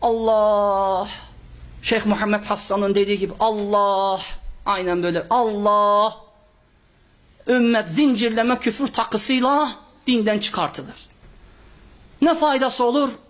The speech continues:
Dedik ki, bütün dünya kafir, ben Müslümanım. Ne faydası oldu bana? Şeyh Albani'nin dediği gibi. Birilerini tekfir etmekle, yani özellikle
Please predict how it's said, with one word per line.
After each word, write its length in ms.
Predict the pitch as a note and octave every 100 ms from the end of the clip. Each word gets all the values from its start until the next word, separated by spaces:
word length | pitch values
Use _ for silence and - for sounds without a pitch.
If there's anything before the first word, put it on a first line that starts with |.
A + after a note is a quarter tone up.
| _ _ -
Dedik 260 | D4 D4 -
ki, 100 | C4
bütün 320 | D4 F4 D#4+
dünya 340 | C#4 C4+ C4+
kafir, 420 | - B3 A#3 A#3+ A#3
ben 160 | D4+
Müslümanım. 480 | C4 - A#3+ A3+ A3
Ne 80 | C#4+
faydası 440 | C#4 B3 A#3+ A#3+
oldu 180 | A3+ A3
bana? 340 | A3 B3 C#4 B3+ - - -
Şeyh 260 | - A3+ G#3+
Albani'nin 600 | G3+ F#3+ F#3+ F3+ F3 E3
dediği 340 | D#3+ A#3+ G#3
gibi. 240 | C#3+ - - _ _ - - - - -
Birilerini 560 | C#4 D#4+ D#4+ E4 F#4+
tekfir 360 | F#4+ D4+ - E4
etmekle, 560 | C#4+ C#4 D#4 E4+ A#3+ A3
yani 240 | A#3 A3+
özellikle 600 | G#3 F#3+ A3 B3 - E3